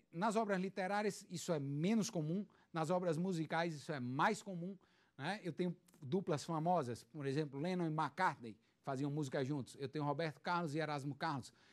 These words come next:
que fazem, continuam fazendo músicas, é, juntos, né? Na obra em coautoria, eu posso ter dois tipos de relação dos autores com a obra. Quando os autores, eles produzem uma obra,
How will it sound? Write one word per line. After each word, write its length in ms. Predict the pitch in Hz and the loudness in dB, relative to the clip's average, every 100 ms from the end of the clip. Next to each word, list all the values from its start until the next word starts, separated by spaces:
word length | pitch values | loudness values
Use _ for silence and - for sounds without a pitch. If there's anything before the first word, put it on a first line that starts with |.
| - | -20
que 80 | - | -12
fazem, 400 | 123 151 139 139 - | 2 2 2 -4 -4
continuam 480 | 147 - 135 156 165 | -6 -4 -2 -2 0
fazendo 400 | 143 127 143 127 | 0 -2 -4 -4
músicas, 560 | 131 139 120 123 - _ _ _ - | -4 -4 -4 -6 -8 _ _ _ -4
é, 400 | 127 127 127 - - | 0 0 -2 -10 -8
juntos, 600 | 127 165 185 117 101 - _ _ - | 0 2 2 0 -10 -14 _ _ -8
né? 240 | 113 156 - - - - _ | -4 -4 -6 -18 -20 -20 _
Na 260 | 170 311 294 | 4 6 8
obra 220 | 226 190 | 4 2
em 80 | 165 | -2
coautoria, 720 | 170 165 139 135 165 214 110 _ _ _ _ _ | 0 -2 2 0 2 2 0 _ _ _ _ _
eu 120 | 190 208 | 4 4
posso 300 | 233 208 - | 2 0 -2
ter 300 | 165 139 - 131 123 | -2 -4 -6 -18 -2
dois 300 | 254 311 - | 0 2 0
tipos 340 | 247 - 247 | -2 0 -2
de 340 | 180 233 226 226 | 0 2 0 -2
relação 600 | 131 190 233 165 - 127 104 _ _ | 0 2 2 -2 -4 -8 -10 _ _
dos 300 | 117 214 196 | -4 0 4
autores 560 | 180 135 160 202 196 - | 2 2 0 0 0 -10
com 240 | - 226 | -4 0
a 120 | 196 | 2
obra. 300 | 117 92 87 _ _ - - - _ _ | 0 -6 -14 _ _ -20 -20 -20 _ _
Quando 280 | 294 339 311 | 2 4 4
os 100 | 226 | 6
autores, 560 | 233 - 147 120 - - | 4 4 -2 -2 -6 -10
eles 240 | 156 165 - | -6 -4 -4
produzem 760 | - 214 156 226 349 254 294 | 2 2 4 6 6 6 6
uma 260 | 294 320 285 | 6 6 6
obra, 400 | 156 123 127 | 6 4 -2